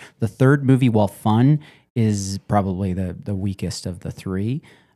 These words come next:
Um, and, uh, the second movie is the darkest, right? And you get a lot of, uh, wonderful creative irony, uh, when they go into the future and, uh,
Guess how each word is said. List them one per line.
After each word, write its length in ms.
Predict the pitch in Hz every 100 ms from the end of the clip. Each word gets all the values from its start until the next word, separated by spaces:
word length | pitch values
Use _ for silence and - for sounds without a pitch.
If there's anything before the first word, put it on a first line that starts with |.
| _
Um, 580 | 101 95 95 95 95 95 -
and, 320 | 110 107 104
uh, 140 | 104 104
the 80 |
second 240 | 104 117 117
movie 140 | 117
is 80 | 120
the 80 | 120
darkest, 680 | 104 110 147 - - - -
right? 320 | 101 98 113 -
And 180 | 110 101
you 120 | 104
get 180 | 101 101 -
a 80 | 104
lot 220 | 98 107
of, 200 | 95 95
uh, 140 | 107 95
wonderful 380 | 95 104 107 98
creative 400 | - 92 95 92
irony, 480 | 92 101 90 87 95 _ _ _ _
uh, 200 | 98 92
when 180 | 92 95
they 80 |
go 120 | 92 95
into 120 | 92
the 100 | 95
future 580 | - 98 98 92 87 85
and, 260 | 85 - -
uh, 280 | - 50